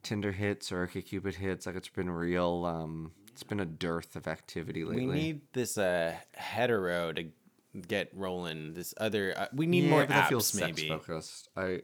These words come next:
Speaker 1: I, I would prefer to find a monogamous partner who wants to, I, I'm finding, uh, we talked a bit about my disconnects. I'm finding, like, I can get someone who is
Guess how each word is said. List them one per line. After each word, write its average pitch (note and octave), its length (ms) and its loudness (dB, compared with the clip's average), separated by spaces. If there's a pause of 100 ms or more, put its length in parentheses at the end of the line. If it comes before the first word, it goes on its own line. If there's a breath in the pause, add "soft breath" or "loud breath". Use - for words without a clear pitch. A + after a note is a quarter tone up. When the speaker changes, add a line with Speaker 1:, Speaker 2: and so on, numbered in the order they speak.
Speaker 1:
I, F#2 360 0 (420)
I A#2+ 80 -10
would - 180 -16 (160)
prefer - 400 -2
to D3+ 120 -8
find G#2+ 520 0 (1040)
a - 40 -8
monogamous G2+ 580 -8
partner G2 440 -4
who G#2 140 -6
wants E2+ 240 -6
to, G2 100 -4 (360 loud breath)
I, D#3+ 140 2
I'm F3 180 6
finding, A3+ 600 2 (680)
uh, D3+ 60 2
we E3+ 160 0
talked D#3+ 180 -2
a - 40 -20
bit F3 100 2
about D#3 220 2
my A#2 80 2
disconnects. G#2 680 -4
I'm B2 100 2
finding, G#3 460 4
like, B2+ 360 6 (1700 loud breath)
I C#3 80 8
can D#3+ 160 4
get C#3+ 240 4
someone G#3+ 540 4
who C3 280 4
is F#2+ 560 4